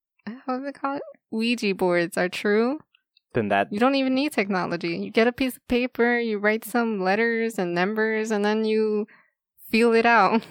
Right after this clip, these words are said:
Speaker 1: <laughs>
Speaker 2: That's so weird. People are scared of the Ouija board when that's, like, a mass-produced type. They, what? Here
Speaker 1: <sighs> Demons communicate through it.
Speaker 2: Here's what I need to understand. I, am I to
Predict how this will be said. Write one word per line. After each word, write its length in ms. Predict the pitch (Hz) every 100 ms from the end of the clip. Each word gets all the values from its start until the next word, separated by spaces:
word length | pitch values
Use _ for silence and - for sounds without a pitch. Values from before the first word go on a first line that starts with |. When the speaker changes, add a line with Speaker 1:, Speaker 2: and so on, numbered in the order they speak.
| - -
Speaker 1:
<laughs> 220 | _ -
Speaker 2:
That's 360 | 117 147 151
so 260 | - - 175
weird. 420 | 135 113 131 123
People 260 | - 143 156
are 40 |
scared 340 | 147 - 135 135
of 140 | 123
the 180 | 120 113
Ouija 520 | 101 92 98 104 92
board 300 | 85 85 85 87
when 120 | 85
that's, 220 | 85 -
like, 140 | 101 92
a 40 |
mass-produced 920 | 85 82 87 - - 87 82 82 82
type. 220 | - 82 98
They, 160 | 123
what? 260 | 104 139 - - - _
Here 280 | 214 277 135 - -
Speaker 1:
<sighs> 160 | -
Demons 480 | 202 196 196 190 185
communicate 760 | - 196 185 185 180 - 175 -
through 200 | 180 170
it. 220 | 165 -
Speaker 2:
Here's 320 | - 240 262
what 160 | 233 220
I 80 | 196
need 200 | 185 175
to 100 | 151
understand. 920 | 135 127 101 - 113 90 - - - - _ _ _ _ -
I, 60 | 156 104
am 140 | 151 160
I 120 | 190
to 140 | 196